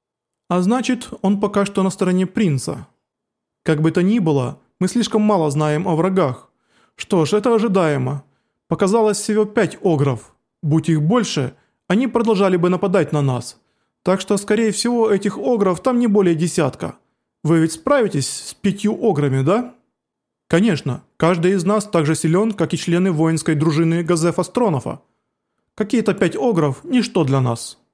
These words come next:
Я не сомневаюсь в вас. Я хочу лишь сказать, что вы должны быть начеку.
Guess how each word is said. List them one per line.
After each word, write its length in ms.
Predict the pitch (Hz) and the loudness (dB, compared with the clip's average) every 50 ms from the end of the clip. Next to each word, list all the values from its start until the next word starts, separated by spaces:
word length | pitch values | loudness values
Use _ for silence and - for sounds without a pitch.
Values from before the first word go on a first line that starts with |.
| _ _ _ _ _ _ _ _ _ | _ _ _ _ _ _ _ _ _
Я 140 | - 180 208 | -2 0 2
не 100 | 240 247 | 2 2
сомневаюсь 680 | - - 226 226 226 202 180 156 143 135 127 117 - | 0 0 0 0 2 2 2 0 0 0 -2 -4 -6
в 40 | 151 | -4
вас. 320 | 139 127 127 - - - _ _ _ _ _ _ - | -4 -4 -4 -6 -10 -16 _ _ _ _ _ _ -2
Я 100 | 196 190 | -2 -2
хочу 240 | - 214 214 226 | -2 -2 0 0
лишь 180 | 220 208 208 202 | 0 0 -2 -4
сказать, 380 | - - 214 185 196 233 240 233 | -2 -2 -2 0 2 0 0 -2
что 200 | 240 - 185 160 | -2 -2 0 0
вы 100 | 170 165 | 2 2
должны 260 | 170 170 151 175 165 | 2 0 0 0 0
быть 180 | 156 170 170 | 0 0 -2
начеку. 560 | 196 190 - 226 220 - - 180 139 123 - | -2 -2 -2 -4 -4 -2 -2 -2 -2 -2 -6